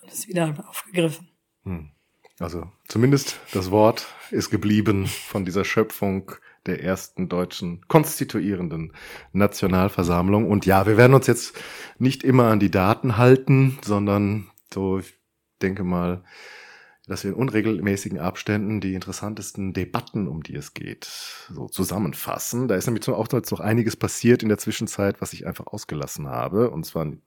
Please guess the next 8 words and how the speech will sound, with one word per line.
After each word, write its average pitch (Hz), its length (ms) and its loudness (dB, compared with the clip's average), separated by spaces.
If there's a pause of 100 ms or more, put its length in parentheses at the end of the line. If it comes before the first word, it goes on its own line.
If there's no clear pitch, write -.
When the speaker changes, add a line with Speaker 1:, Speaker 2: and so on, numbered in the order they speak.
(120)
Speaker 2:
gar 73 160 -2
nicht 71 100 -6
so 69 160 -8
wenig. 104 380 -2
Es - 120 -10
gibt - 140 -8
diverse 76 360 -2
Aufstände. 98 580 -6